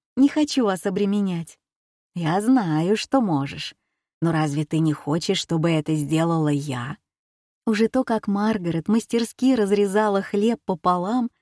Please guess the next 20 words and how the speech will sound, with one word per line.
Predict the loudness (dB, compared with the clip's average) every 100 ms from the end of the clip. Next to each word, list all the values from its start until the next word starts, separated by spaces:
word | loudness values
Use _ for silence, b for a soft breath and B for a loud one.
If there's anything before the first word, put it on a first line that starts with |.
| _ _ _
твёрдой | 2 2 4 2 4
рукой | 4 2 2 4 4
и | 2
уверенным | 2 0 2 2 2 0 0 2
движением | 2 2 2 0 -2 -2 -2
ножа, | -2 -2 -4 -6 -10 _ _ _ _ -2
заставило | 0 2 2 2 4 2
меня | 2 2 0
понять, | 0 0 0 0 -2 -6 -10
что | -8 -2
она | -2 0 2 0
права. | 0 -2 -2 -4 -6 _ _ _ _ _ -2
Я | 2
бы | 4 2
предпочла, | 2 -2 -2 -4 0 0
чтобы | 0 0 0 0 0
это | -2 0 -2
сделала | -2 0 2 2 2 0 -2
она. | -2 2 0 -2 -6 _ _ _ _ _ _ _
«Спасибо», — | -4 0 0 2 2 2